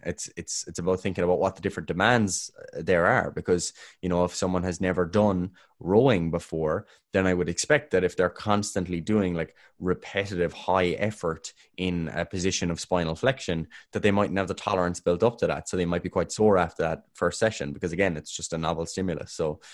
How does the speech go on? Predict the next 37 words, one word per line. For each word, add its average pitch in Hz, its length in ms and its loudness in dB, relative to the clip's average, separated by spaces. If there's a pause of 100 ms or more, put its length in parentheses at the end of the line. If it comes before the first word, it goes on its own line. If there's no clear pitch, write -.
(320)
so - 140 -2
yeah, 147 240 6
I'm 92 100 -6
kinda 156 160 2
repeating 104 340 2
myself, 85 380 0
because 82 180 -8
basically 92 600 -2
you 87 120 -6
have 101 180 0
to - 60 -4
know 90 120 0
what 85 280 0 (240)
your 90 120 -6
skill 95 240 2
level 90 200 4
is, 76 220 -6 (240)
what - 180 0
you've 90 120 -6
exposed 92 420 0
yourself 87 260 0
to 82 120 -8
previously. 82 580 -4 (260)
And 92 120 -2
if - 100 -4
you 101 60 0
do 123 220 2
intend 113 380 2
to 98 120 -2
include 92 500 0 (380)
interval 113 480 0
training 92 320 0
in 85 60 -2
particular 95 460 -2
in 92 60 0
your 82 100 -2
program, 110 560 2